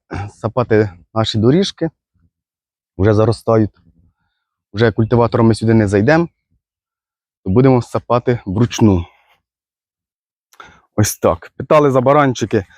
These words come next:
Е, наша обора стоїть.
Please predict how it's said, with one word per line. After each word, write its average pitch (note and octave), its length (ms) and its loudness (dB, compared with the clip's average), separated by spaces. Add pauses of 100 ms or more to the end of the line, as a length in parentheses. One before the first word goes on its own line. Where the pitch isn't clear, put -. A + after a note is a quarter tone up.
(460)
Е, A2+ 420 2 (800)
наша A#2 240 0
обора A2+ 320 2
стоїть. F#3+ 540 0